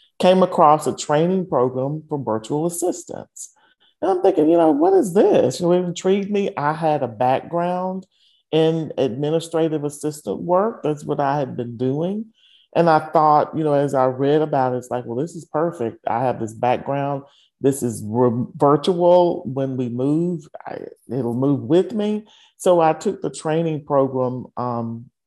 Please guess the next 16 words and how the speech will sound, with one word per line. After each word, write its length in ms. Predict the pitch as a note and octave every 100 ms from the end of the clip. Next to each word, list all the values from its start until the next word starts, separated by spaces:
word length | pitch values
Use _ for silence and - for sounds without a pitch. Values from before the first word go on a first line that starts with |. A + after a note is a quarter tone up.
| _ -
and 180 | B2+
started, 680 | A#2+ - C3 C#3+ C3 B2 B2
you 120 | C3+
know, 60 | B2
after 360 | A#2 A#2 A#2+
that, 240 | A#2+ B2+ -
started 320 | - A#2 A2+
the 80 | A#2
business 400 | A#2 C#3 C3 -
again. 220 | A2+ B2+
That 160 | A#2 A#2
was 120 | A#2
back 260 | A#2+ A2+
in 120 | A#2+ B2
two 240 | C#3+ C#3+
thousand 640 | D3 C3+ C3 A#2 A2+ -